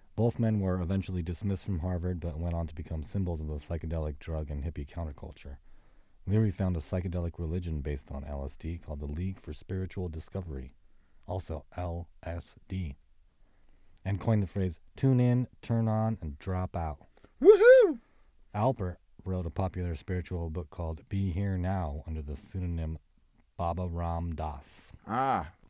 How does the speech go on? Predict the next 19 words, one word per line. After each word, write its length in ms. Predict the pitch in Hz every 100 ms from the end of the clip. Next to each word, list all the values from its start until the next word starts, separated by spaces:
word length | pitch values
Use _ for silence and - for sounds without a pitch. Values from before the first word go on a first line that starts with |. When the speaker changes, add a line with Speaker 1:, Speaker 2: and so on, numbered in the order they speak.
| 92
Speaker 2:
let's 240 | 98 95
Speaker 1:
Mm. 40 | -
Speaker 2:
give 160 | 104
a 60 | 101
good 160 | 107
R 240 | 92 95 87
I 60 | 95
P 220 | - 107
to 140 | 95 85
Ram 300 | 90 92 82
Dass, 340 | 82 78 -
who 120 | 95
recently 480 | 85 90 - - 78
died. 320 | 80 78 73 - - - - - 95
Speaker 1:
Mm-hmm. 320 | 85 95 85 - - - - - - - - - - -
Speaker 2:
Like, 140 | 82 69 - -
days 280 | - - -
ago. 280 | 78 - - - - - - -
Speaker 1:
Really? 280 | 82 107